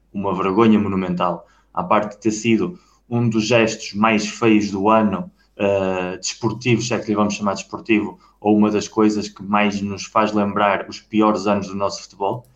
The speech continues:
é obviamente perpetrado por alguém que está intimamente ligado ao Foco do Porto de uma maneira ou de outra.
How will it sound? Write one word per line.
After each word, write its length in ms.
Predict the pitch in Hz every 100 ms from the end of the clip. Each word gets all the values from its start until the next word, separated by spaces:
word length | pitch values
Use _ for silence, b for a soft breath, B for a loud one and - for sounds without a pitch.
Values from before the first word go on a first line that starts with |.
| _ _
é 140 | 147 104
obviamente 680 | 98 104 104 107 113 - _ _ -
perpetrado 680 | 113 - - 131 127 131 131
por 100 | 139
alguém 380 | 131 135 143
que 80 | 139
está 300 | - 151 156
intimamente 720 | 151 151 156 151 143 151 160 -
ligado 400 | 147 147 156 156
ao 80 | 147
Foco 340 | - 151 -
do 60 | 135
Porto 240 | 156 160
de 60 | 147
uma 120 | 147
maneira 380 | 143 139 156 160
ou 100 | 131
de 80 | 131
outra. 340 | 151 - 87